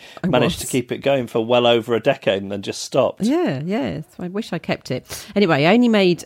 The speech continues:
Speaker 1: a note of resolutions twice. First one was in nineteen eighty-seven, aged eleven. I got six. One, to write in my diary at least twice a week. Two,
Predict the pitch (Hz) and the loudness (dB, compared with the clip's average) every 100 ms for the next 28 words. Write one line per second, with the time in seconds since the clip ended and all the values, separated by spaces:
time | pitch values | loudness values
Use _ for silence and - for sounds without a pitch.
0 | - 165 165 160 143 160 139 143 147 - | -6 0 2 2 0 0 0 0 -2 -2
1 | 147 - 139 131 143 - - - 208 208 | -6 -4 -4 -4 -6 -10 -6 2 2 2
2 | 165 160 147 151 156 156 165 139 139 147 | 0 2 2 2 2 0 -2 -2 -2 -6
3 | 147 131 135 139 143 _ _ 147 143 - | -4 -4 -4 -4 -6 _ _ -2 -2 -2
4 | 135 123 131 139 175 - - _ - - | -4 -4 -4 -6 -6 -8 -20 _ -6 -4
5 | - 170 226 - - - _ _ _ _ | 0 0 -2 -6 -14 -14 _ _ _ _
6 | 165 185 247 269 - 170 170 160 165 156 | 2 4 4 0 -4 0 2 2 0 0
7 | 151 147 139 139 143 143 - 147 143 - | 0 0 0 0 -2 -4 -4 -4 -4 -4
8 | 135 135 165 - _ - - 220 277 | -4 -2 -4 -6 _ -4 2 4 2